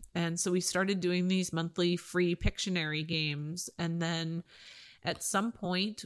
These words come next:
we started asking people to teach classes. And in the time that the Kula Academy has existed,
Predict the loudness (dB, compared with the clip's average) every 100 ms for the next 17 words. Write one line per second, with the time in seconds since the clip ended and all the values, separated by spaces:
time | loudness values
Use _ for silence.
0 | -6 0 4 4 4 4 0 -2 -2 2
1 | 2 2 2 2 -2 -6 _ _ _ _
2 | _ 2 2 2 0 -2 0 0 0 0
3 | 0 -2 -4 -4 -2 2 2 0 -6 -6
4 | -4 -4 -2 2 2 2 2 0 -4 _
5 | _ _ _ _ _ _ -20 -20 -18 -6
6 | -2 0 0 -2 -2 2 2 0 -2 -4
7 | 0 0 0 -2 2 4 4 2 0 -4
8 | -8 2 4 6 6 4 0 -8 -20 -20
9 | -20 -12 -6 -6 -2 2 2 2 0 0
10 | 2 2 0 -4 -10 -2 0 0 -4 -4
11 | -4 0 2 2 0 2 4 4 2